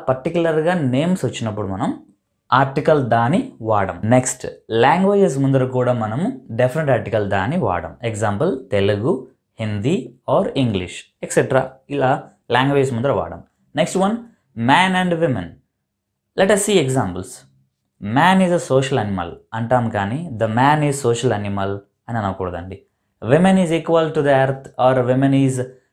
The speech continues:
cleverer than man ఇలా మనం మాట్లాడతాం. So,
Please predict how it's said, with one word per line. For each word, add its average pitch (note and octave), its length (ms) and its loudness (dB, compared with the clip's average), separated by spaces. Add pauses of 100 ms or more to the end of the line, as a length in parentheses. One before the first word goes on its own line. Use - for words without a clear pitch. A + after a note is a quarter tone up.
(120)
cleverer C#3 400 6 (100)
than C3+ 140 2 (120)
man A2+ 160 -2 (380)
ఇలా D#3+ 220 2
మనం A2+ 160 -2 (100)
మాట్లాడతాం. E2 440 -12 (420)
So, B2 100 2